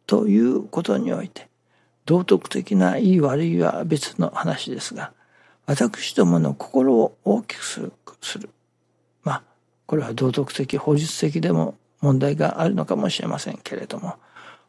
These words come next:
私どもの心という心の上においては、その小さなこと、重箱の隅をつく、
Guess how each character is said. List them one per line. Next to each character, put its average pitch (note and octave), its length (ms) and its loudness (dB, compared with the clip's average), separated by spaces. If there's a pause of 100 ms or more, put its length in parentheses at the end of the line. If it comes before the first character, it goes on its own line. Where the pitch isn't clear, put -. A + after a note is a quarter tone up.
私 - 480 -4
ど G3 120 2
も D#3+ 120 0
の C#3+ 160 -2
心 - 580 2 (360)
と - 260 -2
い G#3+ 120 2
う C4+ 200 0
心 B3+ 460 0
の C4 180 2
上 D3 220 4
に G3 120 -4
お C3 160 0
い - 60 -4
て - 160 -10
は、 - 200 -10 (1900)
そ - 160 -4
の C3 180 2 (520)
小 - 160 -2
さ C3 200 -2
な B2+ 140 -4
こ C3+ 140 -6
と、 - 260 -4 (2000)
重 C3+ 160 6
箱 C#3 300 0
の D3 160 0
隅 D3+ 400 4
を D3 80 -2
つ - 240 -8
く、 - 280 -4